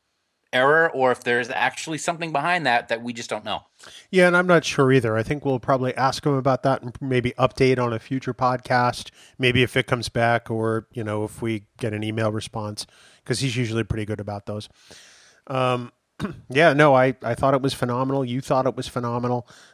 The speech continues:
Speaker 2: Um, I don't know about you, man, but it makes me want episode five now, and we've gotta wait till,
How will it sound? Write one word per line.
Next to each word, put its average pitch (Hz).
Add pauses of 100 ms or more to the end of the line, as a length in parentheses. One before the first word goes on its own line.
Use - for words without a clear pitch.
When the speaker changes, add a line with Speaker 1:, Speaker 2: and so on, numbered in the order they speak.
(120)
Speaker 2:
Um, 113 (140)
I 127
don't 160
know 165
about 160
you, 156
man, 156
but 135
it -
makes 131
me 139
want 131
episode 123
five 131
now, 113
and 101 (280)
we've 117
gotta 120
wait 117 (120)
till, 117